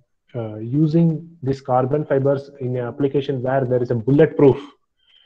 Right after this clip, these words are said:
bulletproof coat or anything, if you are using, in that case, what will happen? The bulletproof coat should,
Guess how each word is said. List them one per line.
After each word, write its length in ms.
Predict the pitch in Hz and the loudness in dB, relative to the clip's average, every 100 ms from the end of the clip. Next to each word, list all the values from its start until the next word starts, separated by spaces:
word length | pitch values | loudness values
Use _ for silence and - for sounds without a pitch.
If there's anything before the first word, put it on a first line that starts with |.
| _ - | _ 0
bulletproof 600 | 135 151 151 151 135 - | 4 4 4 2 0 2
coat 240 | 143 151 | 4 4
or 160 | 139 131 | 2 2
anything, 280 | 131 139 143 | 0 0 -2
if 80 | 131 | 0
you 60 | |
are 80 | 123 | 0
using, 400 | 123 156 156 113 - _ _ - | 2 2 0 -2 -10 _ _ -4
in 80 | |
that 180 | 143 151 | 0 2
case, 180 | 170 160 | 2 2
what 200 | 147 151 | 2 2
will 80 | 160 | 2
happen? 320 | 151 147 160 | 0 0 0
The 80 | 131 | 0
bulletproof 460 | 123 160 165 156 - | 2 2 0 -4 2
coat 240 | 156 156 | 2 2
should, 320 | - - 156 | -4 -4 -4